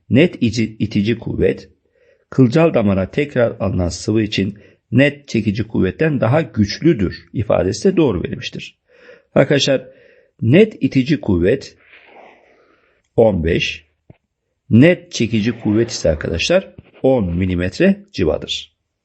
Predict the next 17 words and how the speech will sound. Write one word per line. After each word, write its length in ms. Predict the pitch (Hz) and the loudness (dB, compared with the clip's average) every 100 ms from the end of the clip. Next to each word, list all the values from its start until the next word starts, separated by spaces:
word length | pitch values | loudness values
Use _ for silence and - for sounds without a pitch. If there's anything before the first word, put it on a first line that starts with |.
| _ _ _ _ - - - - | _ _ _ _ -20 -20 -20 0
Kılcal 460 | 151 147 208 214 | 4 6 4 2
damardaki 680 | 131 113 95 87 90 165 - | 0 0 0 -2 -2 -2 -2
madde 320 | 123 117 117 | -2 -2 2
alışverişinin 640 | 143 104 - 95 95 - 123 | 0 0 -2 -4 -2 0 0
sonunda 640 | - 80 80 76 101 113 - _ _ | 0 -4 -4 -2 -2 -4 -16 _ _
doku 220 | 151 143 | 0 2
sıvısına 500 | 101 135 110 101 92 | 2 2 -2 -2 -2
bir 120 | 95 139 | 0 2
miktar 380 | 98 - 160 - | 0 0 -4 -2
artış 520 | 110 107 - 196 - - | -2 -2 0 -2 -2 -6
oluşur 520 | 104 104 104 - - - | -2 -2 0 2 0 -2
ifadesi 500 | - - 73 73 - | -6 0 0 0 -4
de 80 | 135 | 0
doğrudur. 320 | 107 78 73 - - _ _ - _ _ | 0 -2 -6 -14 -20 _ _ -20 _ _
Arkadaşlar, 440 | 156 190 165 160 - - | 0 2 0 -2 -6 -4
itici 360 | 135 160 156 | -2 0 0
kuvveti 600 | 175 139 113 98 87 - | 0 2 2 0 -4 -8